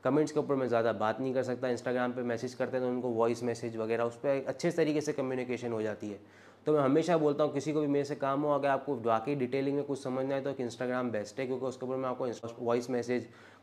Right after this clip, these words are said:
कॉल की भी फैसिलिटीज़ है, वो सब मैं कर सकता हूँ। नंबर अपना मैं दे नहीं सकता क्योंकि नंबर इतना मैं बांटने लग जाऊँगा तो मैं खुद परेशान हो जाऊँगा, मेरा अपना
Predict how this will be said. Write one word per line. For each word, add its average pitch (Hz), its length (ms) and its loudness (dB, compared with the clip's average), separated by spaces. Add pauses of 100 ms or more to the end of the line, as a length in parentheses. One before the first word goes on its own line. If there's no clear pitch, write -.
(140)
कॉल 135 220 6
की 139 140 0
भी 135 100 2
फैसिलिटीज़ 123 680 2
है, 131 60 2
वो 135 100 2
सब 156 160 2
मैं 160 160 4
कर 143 100 6
सकता 131 300 0
हूँ। 117 220 2
नंबर 135 260 4
अपना 139 240 4
मैं 127 120 2
दे 120 160 4
नहीं 127 100 2
सकता 127 240 0
क्योंकि 127 240 0
नंबर 117 280 0
इतना 127 280 0
मैं 127 160 -2
बांटने 117 300 2
लग 113 180 -2
जाऊँगा 120 240 0
तो 120 100 -2
मैं 117 160 0
खुद 120 240 -2
परेशान 113 320 -2
हो 113 60 0
जाऊँगा, 117 200 -2
मेरा 120 220 0
अपना 123 320 -2